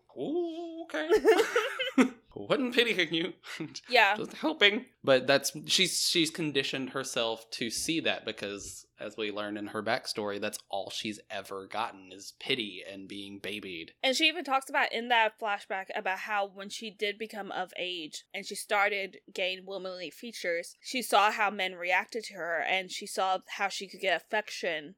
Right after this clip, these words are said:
Speaker 2: without, you know, just by
Speaker 1: Being, like, being a victim or something.
Speaker 2: Exactly. Like, she could get affection in her own right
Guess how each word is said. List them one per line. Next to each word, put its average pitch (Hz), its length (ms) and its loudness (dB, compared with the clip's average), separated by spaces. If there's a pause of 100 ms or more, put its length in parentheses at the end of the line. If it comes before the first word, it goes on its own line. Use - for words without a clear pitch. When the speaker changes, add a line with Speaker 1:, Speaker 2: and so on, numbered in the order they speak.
(120)
Speaker 2:
without, 190 840 4 (300)
you 220 140 0
know, 185 160 4 (520)
just 214 200 0
by 214 180 10
Speaker 1:
Being, - 160 -4
like, 107 220 -2
being 98 200 -2
a 92 60 -2
victim 92 460 -4
or 90 80 -10
something. 92 280 0
Speaker 2:
Exactly. 220 560 6
Like, 214 120 0
she 233 180 -4
could 240 140 -4
get 214 220 4 (240)
affection 214 540 0 (100)
in 202 140 -2
her 196 180 -6
own 190 380 -6
right 165 400 -4